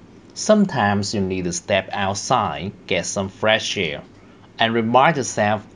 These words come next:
of who you really want to be. The best thing you can do is following your heart. Take risks. Don't just accept the safe and easy choices.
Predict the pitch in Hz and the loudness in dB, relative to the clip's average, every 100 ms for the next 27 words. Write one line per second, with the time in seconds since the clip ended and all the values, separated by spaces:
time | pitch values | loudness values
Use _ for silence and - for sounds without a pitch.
0 | - 98 - 147 151 147 117 95 87 113 | -4 -4 -4 0 2 4 2 0 0 0
1 | 110 90 92 98 101 - 90 87 69 - | 0 -2 -2 -2 -4 -6 -8 -6 -6 -10
2 | - - - - - 98 95 107 110 - | -20 -20 -20 -12 -4 -4 0 2 2 0
3 | - 120 117 113 98 98 92 95 104 113 | -2 0 2 0 -2 -2 -4 -4 0 2
4 | 120 110 98 - - 117 123 131 131 127 | 2 2 -2 -4 2 4 6 4 2 0
5 | 101 - 95 65 107 - - - - - | -2 -2 -2 -2 -6 -18 -20 -20 -14 0
6 | 165 165 104 104 110 - - - - - | 0 2 0 0 -2 -6 -10 -12 -14 -10
7 | - 151 170 - 107 - - - 107 - | 0 4 4 4 0 0 -6 -2 -2 0
8 | 139 120 - 110 - 123 120 120 - 104 | 2 2 0 -6 -2 0 2 0 -2 -4
9 | 78 120 113 107 - - 104 92 - 65 | -4 -6 -4 -6 -6 -4 -2 -2 -6 -10
10 | - | -12